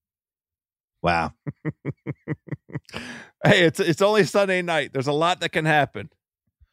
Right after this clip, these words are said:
Speaker 1: Would you do, like, a one year for twenty-two for Boogie if you were them?
Speaker 2: Mm, now? God. I just don't have any, I, I would,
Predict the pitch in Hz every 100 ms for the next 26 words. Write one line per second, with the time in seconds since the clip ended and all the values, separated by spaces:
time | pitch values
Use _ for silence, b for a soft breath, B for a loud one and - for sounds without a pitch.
0 | _ - 165 151 131 226 254 220 180 135
1 | 127 165 175 170 175 190 190 156 - -
2 | 156 156 160 156 - 160 160 185 - 131
3 | 135 135 214 196 _ _ _ 185 190 190
4 | 226 226 - _ _ _ _ _ _ _
5 | _ _ _ _ _ _ _ _ _ _
6 | _ _ _ _ _ _ _ - 73 82
7 | 87 87 82 _ - 101 110 127 139 160
8 | 156 _ - 113 107 95 95 _ _ _
9 | _ _ _ _ _ _ - 135 151 160
10 | 175 151 160 151 151 151 107 147 139 147
11 | 151 156